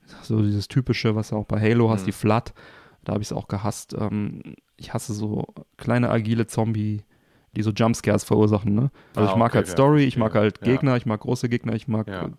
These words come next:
Speaker 1: Postapokalypse, alles, ja. Äh, aber diese, diese kleinen Jumpscare-Zombie-Horden, das geht mir einfach auf die
Speaker 2: Mhm.
Speaker 1: Eier.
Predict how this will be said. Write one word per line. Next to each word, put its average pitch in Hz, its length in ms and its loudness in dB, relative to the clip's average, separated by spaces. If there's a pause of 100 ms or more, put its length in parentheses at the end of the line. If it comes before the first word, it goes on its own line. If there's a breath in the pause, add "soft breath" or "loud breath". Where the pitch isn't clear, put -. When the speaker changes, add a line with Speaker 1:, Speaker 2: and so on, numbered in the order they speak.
Speaker 1:
Postapokalypse, - 680 -2
alles, 127 300 2
ja. 117 160 2 (380 loud breath)
Äh, - 80 -6
aber 110 800 -2
diese, 104 280 -4
diese 104 200 -4
kleinen 123 500 -2
Jumpscare-Zombie-Horden, 107 1120 -2
das - 120 -8
geht - 140 -6
mir - 120 -8
einfach - 240 -12
auf - 100 -16
die - 80 -12
Speaker 2:
Mhm. 95 140 -8
Speaker 1:
Eier. - 200 -8